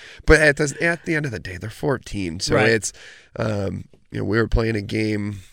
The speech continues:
Speaker 1: a couple weeks ago, and one of the opposing parents, like, asked me a question in the second period, and he's,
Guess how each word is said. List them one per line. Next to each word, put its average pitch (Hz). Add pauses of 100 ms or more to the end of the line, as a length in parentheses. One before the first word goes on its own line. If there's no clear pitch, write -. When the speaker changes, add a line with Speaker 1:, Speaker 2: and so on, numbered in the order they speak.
(140)
Speaker 1:
a 104
couple -
weeks 101
ago, 101
and 98 (460)
one 110
of 104
the 104
opposing 104 (400)
parents, 98
like, 87 (360)
asked 104
me 104
a 98
question 107
in 80
the 85
second 104
period, 120
and 104
he's, 110